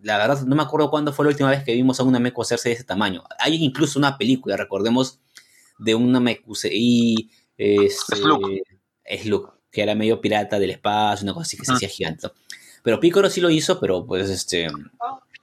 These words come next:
Speaker 1: después de tiempo lo hemos vu-, lo hemos vuelto a ver, ¿no? Eh, ahora, no sé, paréntesis acá, no sé si luego más adelante ya van a querer recordar que Piccolo, o bueno, al menos Piccolo Daimaku, tenía el poder de crear demonios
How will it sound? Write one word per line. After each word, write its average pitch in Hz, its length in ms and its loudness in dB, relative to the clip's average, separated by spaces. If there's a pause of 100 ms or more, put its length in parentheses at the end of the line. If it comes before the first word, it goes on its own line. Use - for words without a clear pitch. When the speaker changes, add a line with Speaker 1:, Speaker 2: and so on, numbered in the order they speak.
(420)
Speaker 1:
después 107 280 0
de 117 60 0
tiempo 127 200 2
lo 104 80 2
hemos 98 140 -4
vu-, 120 180 0
lo 113 80 -4
hemos 107 120 -2
vuelto 104 260 0
a - 20 2
ver, 92 240 2
¿no? 98 240 -8 (540)
Eh, 98 580 0 (880)
ahora, 101 220 2
no 104 120 -4
sé, 123 220 2
paréntesis 113 680 -4
acá, 113 220 -2
no 113 120 -4
sé - 100 -10
si - 160 -4
luego 110 180 2
más 110 180 -4
adelante 107 300 0
ya 104 80 0
van 107 140 2
a 107 120 -4
querer 98 200 -2
recordar 107 400 0
que - 80 -6
Piccolo, 107 580 -2
o 95 160 -2
bueno, 101 400 0
al 101 140 -2
menos 107 220 -2
Piccolo 131 440 0
Daimaku, 139 600 2 (280)
tenía 107 220 0
el 117 80 -2
poder 113 220 2
de 113 300 -4
crear 110 360 0
demonios 110 800 -2